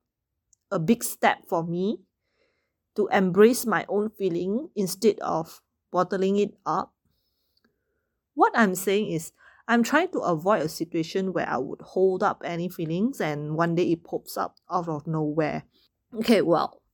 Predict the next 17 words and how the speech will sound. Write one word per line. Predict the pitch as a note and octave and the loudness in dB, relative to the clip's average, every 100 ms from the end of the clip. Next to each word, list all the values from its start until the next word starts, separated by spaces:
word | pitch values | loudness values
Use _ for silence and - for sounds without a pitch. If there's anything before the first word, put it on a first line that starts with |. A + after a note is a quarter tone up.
| _ _ G#3+ | _ _ 2
also | B3 B3 D4 E4+ - _ | 4 4 2 2 0 _
by | A#3 G3 F3+ F#3 - | 2 4 4 0 -2
opening | A3+ C4 D4+ - | -2 -4 -4 -10
up, | G3 A3 D#4 _ _ - | -4 -2 -4 _ _ 0
I | A#3 A3 A3+ A3+ A#3 | 4 4 4 2 -2
am | A3 G#3+ G#3+ A3 G#3+ A3 A3 - _ _ _ _ _ _ _ _ | -4 -2 0 0 0 -2 -6 -10 _ _ _ _ _ _ _ _
kind | - F4 E4 | 0 2 2
of | F#3 F3 - - _ _ _ _ _ _ _ F#3+ | 0 -2 -10 -20 _ _ _ _ _ _ _ 4
being | B3 C4+ C#4 | 6 6 -2
kind | - B3+ B3+ C4 B3+ | -6 -2 0 0 -2
to | G3+ | -2
myself | F#3 F3 - G3 G3+ A#3 - | -2 -2 0 4 4 2 -6
and | F#3+ F3 F3 F3 G#3+ - _ _ _ | -6 -6 -6 -10 -14 -20 _ _ _
able | A3+ G#3+ C4+ | 4 6 4
to | A3 E3 - | 2 -6 -4
think | A3 A3 | -2 0
rationally. | G3+ F3+ G3+ F#3 F#3 F#3 G3 A3+ D#4 | 0 -4 -6 -4 -2 0 0 0 0